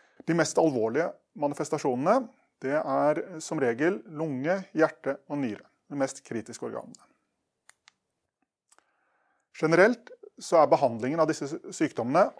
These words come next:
å dempe det overaktive immunsystemet. Da gir man immundempende medisiner eller immunsuppresjon. Veldig viktig medikament, eh, eller medikamentgruppe, det er kortikosteroider, hvor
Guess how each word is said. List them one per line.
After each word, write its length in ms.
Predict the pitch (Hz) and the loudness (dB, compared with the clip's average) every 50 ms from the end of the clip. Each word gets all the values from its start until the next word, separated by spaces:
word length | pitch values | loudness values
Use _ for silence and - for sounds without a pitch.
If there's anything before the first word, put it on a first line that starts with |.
| - 156 | -10 -10
å 40 | 139 135 | -6 0
dempe 400 | - 165 143 123 107 - - 127 | 0 0 0 0 -4 -10 -6 -4
det 100 | 120 143 | -2 -2
overaktive 600 | 147 123 104 - - - - - 120 107 123 - - _ - | -2 -2 -4 -4 -8 -10 -10 -10 -10 -10 -10 -12 -14 _ -10
immunsystemet. 640 | 160 147 131 113 - - - - - - _ - - _ _ _ _ | -8 -6 -6 -6 -8 -12 -14 -16 -16 -18 _ -20 -20 _ _ _ _
Da 120 | - 135 139 | -6 -4 -4
gir 80 | 127 | -2
man 160 | 110 113 127 - | -4 -4 -6 -8
immundempende 720 | - 151 135 123 113 110 110 113 113 110 - - 123 131 135 - - - _ _ _ _ _ _ | -8 -8 -8 -6 -6 -8 -8 -8 -10 -10 -10 -8 -6 -6 -6 -8 -12 -20 _ _ _ _ _ _
medisiner 540 | 135 131 123 131 - 135 123 147 196 202 202 | -10 -10 -8 -6 -4 -4 -2 -2 -2 -4 -4
eller 220 | 147 123 131 131 - | -4 -6 -6 -6 -6
immunsuppresjon. 680 | - 139 123 107 98 - - - - - - - - - _ _ _ _ _ _ _ _ _ _ _ _ _ _ _ _ _ _ _ _ _ _ _ _ _ _ _ 135 | -6 -6 -6 -8 -8 -12 -14 -18 -18 -18 -18 -18 -18 -20 _ _ _ _ _ _ _ _ _ _ _ _ _ _ _ _ _ _ _ _ _ _ _ _ _ _ _ 0
Veldig 240 | 147 147 127 135 | 0 0 2 2
viktig 240 | 147 156 147 - 139 131 | 0 0 -2 -2 -4 -4
medikament, 640 | 135 131 131 147 156 165 170 180 180 - - - | -2 -2 0 2 2 2 2 0 -4 -10 -14 -14
eh, 300 | - 233 160 143 143 147 | -10 -8 -6 -4 -4 -4
eller 140 | 147 147 139 143 | -2 0 0 0
medikamentgruppe, 680 | 139 - - 147 135 123 - - 127 131 - - 202 254 226 - - _ - - | 0 0 0 -2 -2 -2 -2 -2 -4 -2 2 2 2 2 2 -2 -8 _ -10 -4
det 80 | 135 131 | -2 2
er 220 | 135 135 135 - - _ | 2 2 2 0 -4 _
kortikosteroider, 1000 | - - 131 - - 127 - 139 - - 131 127 127 127 127 123 175 208 247 247 - - _ _ _ _ _ _ _ _ _ _ _ _ | -8 -8 -8 -8 -8 -10 -8 -8 -4 -2 0 0 0 0 4 6 8 8 8 6 2 -8 _ _ _ _ _ _ _ _ _ _ _ _
hvor 240 | - 135 143 143 | 0 0 0 0